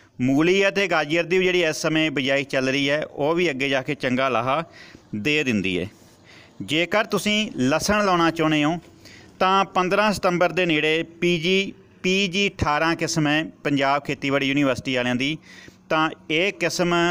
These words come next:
ਤੁਸੀਂ ਲਸਣ ਦੀ ਵੀ ਖੇਤ ਲਾ ਸਕਦੇ ਹੋ, ਇਹਦੇ ਨਾਲ ਵੀ ਫਾਇਦਾ ਮਿਲ ਸਕਦਾ ਹੈ। ਆਲੂ ਦੀ, ਆਲੂ ਦੀਆਂ ਅਗੇਤੀਆਂ ਵਰਾਇਟੀਆਂ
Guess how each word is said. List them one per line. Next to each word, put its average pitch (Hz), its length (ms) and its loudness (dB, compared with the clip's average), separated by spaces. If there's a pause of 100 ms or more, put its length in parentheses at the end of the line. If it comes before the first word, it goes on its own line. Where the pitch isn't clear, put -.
ਤੁਸੀਂ 170 240 -2
ਲਸਣ 156 280 2
ਦੀ 180 140 4
ਵੀ 185 60 6
ਖੇਤ 151 340 -4
ਲਾ 120 160 2
ਸਕਦੇ 127 380 -2
ਹੋ, 170 200 2
ਇਹਦੇ 151 220 0
ਨਾਲ 139 180 2
ਵੀ 151 100 0
ਫਾਇਦਾ 135 300 0
ਮਿਲ 143 160 0
ਸਕਦਾ 92 360 -4
ਹੈ। 127 60 -16 (1120)
ਆਲੂ 180 340 2
ਦੀ, 233 160 0
ਆਲੂ 190 420 2
ਦੀਆਂ 220 240 2
ਅਗੇਤੀਆਂ 180 440 0
ਵਰਾਇਟੀਆਂ 175 420 2